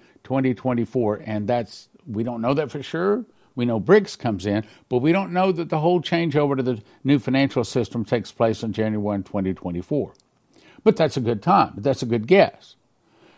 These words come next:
Now, it says forty percent, forty-two percent of the world's population is in this new system. Twenty percent of the world's trade, thirty-two percent of the G D P.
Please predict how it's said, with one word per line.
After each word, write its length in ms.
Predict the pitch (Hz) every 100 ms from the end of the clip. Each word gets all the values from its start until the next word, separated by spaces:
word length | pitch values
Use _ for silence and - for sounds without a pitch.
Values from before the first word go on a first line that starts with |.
| _ -
Now, 240 | 185 120
it 220 | 120 127
says 340 | - 160 131 - _
forty 320 | - 269 208
percent, 560 | - 139 - 165 -
forty-two 420 | - 226 190 190 156
percent 380 | 151 - 151
of 60 | 123
the 60 | 127
world's 260 | 135 113
population 880 | - 131 120 123 135 131 - 95 101 _ _ _ _ _ -
is 240 | 120 - -
in 220 | 160 151
this 240 | 131 -
new 160 | 123 113
system. 420 | - 113 - 82 - _ _ _ _ _ _ -
Twenty 260 | - 220 165
percent 420 | 139 110 143 123
of 60 |
the 60 | 107
world's 340 | 101 98 90
trade, 460 | - 160 151 147 135 - _ _ _
thirty-two 500 | - 208 180 123 139
percent 420 | - 113 135 123
of 80 | 104
the 60 | 95
G 240 | - 104
D 140 | 101
P. 480 | 101 - 180 175 170